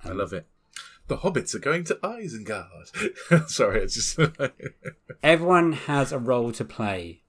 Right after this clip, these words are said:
Speaker 1: Yeah.
Speaker 2: in that film. Maybe not so much in Return of the King, a few of the characters don't, but they've all got something to do. And I love the, the relationship between everyone in their little stories. I love the Merry and Pippin relationship. I love Sam and Frodo.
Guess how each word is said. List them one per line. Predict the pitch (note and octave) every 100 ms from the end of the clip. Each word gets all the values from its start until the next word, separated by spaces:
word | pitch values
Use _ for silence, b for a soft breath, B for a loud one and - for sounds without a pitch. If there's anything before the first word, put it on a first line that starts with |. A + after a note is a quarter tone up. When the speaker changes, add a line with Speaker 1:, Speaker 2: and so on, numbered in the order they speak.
| _
Speaker 1:
Yeah. | F2+ E2+ D#2
Speaker 2:
in | G2
that | F#2 -
film. | - F#2+ F#2 F#2+ B B -
Maybe | D#3+ C#3+ C3+
not | C3+ B2
so | B2
much | A2 G#2+
in | A2
Return | G#2 A2
of | G#2
the | F#2+
King, | A2 G2+
a | F#2+
few | -
of | F#2+
the |
characters | F2+ G2 F2+ F#2+
don't, | G2+ F#2+ G2 - _
but | - A#2 A#2+
they've | A#2+ A2
all | C#3+ C3
got | C#3
something | - A2+ A2
to | G#2+
do. | G2 G#2 G2 F2+ B B
And | G#2+
I | G#2+
love | A#2 C#3 A2
the, | A2 G#2+ - _
the | G#2
relationship | G#2+ A2 A#2+ A2 G#2 - A2
between | A#2 - A2+ G#2 G2 G2+ _ _ -
everyone | B2 A2+ F#2 E2 F2 _ _ _ _
in | - G#2+
their | G2+
little | G#2+ G2
stories. | - G2+ F#2 G#2+
I |
love | G#2+ A#2
the | A2
Merry | A2 A2 G#2
and |
Pippin | - G#2+ G#2+ G2+ G2 G2+
relationship. | G2+ G#2 G2 - - G2 - b b b
I | G#2+
love | A2
Sam | G#2+ G#2+ F#2+
and |
Frodo. | - G2+ F#2+ G2 F#2+